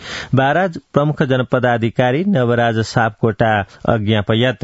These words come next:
बारा जनपदस्य द्वितीय निर्वाचन क्षेत्रस्य द्व्यशीत्यां मतदानस्थलेषु अष्टात्रिंशदधिक शतं मतदानकेन्द्राणि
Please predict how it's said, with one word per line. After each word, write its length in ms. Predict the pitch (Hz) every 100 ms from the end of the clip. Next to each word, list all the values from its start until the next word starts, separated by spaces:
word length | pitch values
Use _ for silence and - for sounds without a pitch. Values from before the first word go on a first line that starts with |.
| 90 80 - - -
बारा 300 | 113 117 113
जनपदस्य 720 | 101 113 113 135 143 - 170 175
द्वितीय 400 | 127 120 135 120
निर्वाचन 540 | 117 107 113 117 107
क्षेत्रस्य 800 | - - 127 147 - 156 151 196 - - - - -
द्व्यशीत्यां 800 | 104 143 170 - 165 - 160 160
मतदानस्थलेषु 1200 | 185 165 139 127 127 123 - 131 139 135 180 196 -
अष्टात्रिंशदधिक 1080 | 127 - 131 - 127 - 123 117 120 135
शतं 420 | 135 - 139 147 151
मतदानकेन्द्राणि 1400 | 190 151 127 117 123 120 - 117 113 113 113 110 104